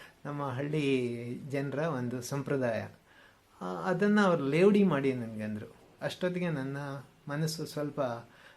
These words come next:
ಆ, ಪ್ರೌಢ ವಯಸ್ಸಿಗೆ ಬಂದಿತ್ತು. "ಓ,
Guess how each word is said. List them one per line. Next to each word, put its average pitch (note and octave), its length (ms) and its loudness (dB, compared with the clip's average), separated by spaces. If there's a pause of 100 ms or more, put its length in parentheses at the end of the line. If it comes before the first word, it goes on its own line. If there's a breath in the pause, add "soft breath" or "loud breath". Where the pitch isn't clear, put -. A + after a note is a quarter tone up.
(140 loud breath)
ಆ, A#2+ 340 -8 (200)
ಪ್ರೌಢ C#3+ 260 0
ವಯಸ್ಸಿಗೆ C3+ 500 2
ಬಂದಿತ್ತು. C3 720 -2
"ಓ, A#2+ 380 -6